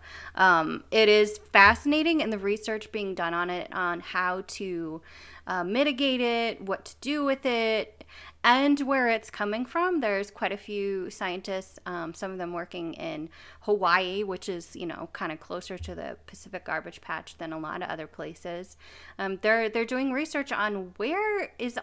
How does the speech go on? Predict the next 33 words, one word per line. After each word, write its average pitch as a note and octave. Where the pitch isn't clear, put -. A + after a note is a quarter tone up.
all C4
this C4+
coming B3+
from, -
so A3+
they A#3+
can A3+
study, A3+
like, F#3
where G3
the G#3
problem F#3
is E3+
sourcing F#3+
from. D4+
Um, F#3
which A#3
is A3+
an G#3
interesting G#3+
problem, F#3+
but F#3+
I F#3
would F#3+
say F3
probably A3
all F3+
over F3+
the -
coasts, -
because G#3
those F#3
gyres F3+